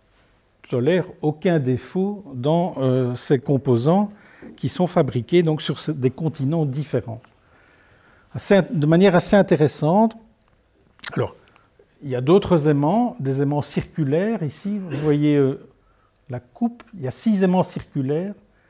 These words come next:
qui vont entourer la cavité. Alors là, c'est quatre fabriqués en Europe, un en Russie et en Chine.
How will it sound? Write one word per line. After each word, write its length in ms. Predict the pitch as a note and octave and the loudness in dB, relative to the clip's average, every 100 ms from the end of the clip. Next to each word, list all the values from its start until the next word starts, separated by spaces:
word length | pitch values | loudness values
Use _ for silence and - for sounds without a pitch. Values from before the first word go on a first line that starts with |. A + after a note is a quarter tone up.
| _ _ | _ _
qui 120 | - C3+ | -6 0
vont 140 | D3 | 2
entourer 320 | C#3 D3 D3 | 0 2 2
la 80 | C#3+ | 2
cavité. 680 | - C3+ A2 G#2 D3+ F3+ G#3 - - - _ - _ - | 2 0 0 -4 -2 -2 -4 -10 -20 -20 _ -20 _ -10
Alors 160 | A#2+ B2 | -4 2
là, 140 | F3 | 2
c'est 300 | E3+ D3 C#3 - | 2 -2 -2 -2
quatre 400 | A3 G#3 - D#3 | 0 2 2 -2
fabriqués 500 | - D3+ C3+ C3 D3 | 2 2 2 2 2
en 80 | C3+ | 4
Europe, 460 | C3 E3 G3+ F#3+ - | 4 4 2 0 2
un 160 | F#3 | 4
en 160 | E3+ D3 | 6 6
Russie 460 | C3+ C3 - F#3+ F#3 | 4 0 0 -2 0
et 120 | D3+ | 0
en 100 | C3+ | 0
Chine. 260 | - A2+ | -4 -12